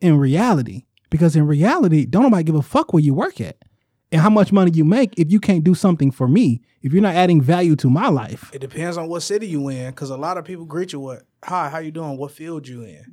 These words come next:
Speaker 1: 'Cause they wanna know what social category to place you in.
Speaker 2: It's, we still got a slight caste system. And then you also gotta factor in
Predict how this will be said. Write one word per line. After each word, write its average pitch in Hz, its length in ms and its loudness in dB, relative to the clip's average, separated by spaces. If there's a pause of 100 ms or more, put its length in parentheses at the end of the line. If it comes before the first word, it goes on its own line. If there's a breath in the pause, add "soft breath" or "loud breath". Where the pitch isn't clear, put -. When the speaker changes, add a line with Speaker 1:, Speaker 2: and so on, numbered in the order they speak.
(200)
Speaker 1:
'Cause 131 140 -2
they 139 80 2
wanna 147 240 2
know 156 160 2
what 151 200 0
social 165 360 -2
category 143 480 0
to 135 80 -4
place 170 300 -2
you 120 100 -4
in. 123 200 -12 (240)
Speaker 2:
It's, 185 260 -12
we 180 160 -8
still 233 280 -2
got 190 180 -8
a 139 40 -8
slight 156 440 -14
caste 147 420 -12
system. 120 440 -20 (440 soft breath)
And 139 120 -8
then 165 180 -6
you 175 140 -8
also 180 320 -8
gotta 147 360 -10
factor 156 460 -10
in 135 360 -16